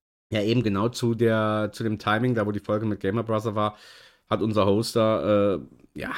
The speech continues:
im, im Rausche moderner Umstrukturierung auch irgendwie seine ganze Website neu gemacht.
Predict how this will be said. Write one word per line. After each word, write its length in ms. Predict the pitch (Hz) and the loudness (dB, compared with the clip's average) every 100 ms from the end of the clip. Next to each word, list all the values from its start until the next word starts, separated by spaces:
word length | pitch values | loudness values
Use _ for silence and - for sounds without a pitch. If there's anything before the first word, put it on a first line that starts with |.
| - | -10
im, 540 | - 107 85 85 92 95 | -12 -14 -12 -12 -14 -14
im 180 | 92 107 | -6 -6
Rausche 800 | 90 95 147 196 202 185 175 170 | -2 4 8 8 6 8 8 8
moderner 680 | 156 135 120 123 170 160 151 | 6 4 4 4 4 4 4
Umstrukturierung 1000 | 143 170 180 165 156 151 135 143 147 139 | 6 4 4 -2 0 0 4 4 4 2
auch 280 | 101 147 151 | 2 2 2
irgendwie 280 | 120 139 135 117 | 0 0 0 0
seine 200 | 113 117 | -2 -2
ganze 260 | 113 123 107 | -2 -4 -4
Website 320 | 120 135 117 | -4 -4 -4
neu 160 | 117 | -4
gemacht. 320 | 117 113 117 | -2 -4 -6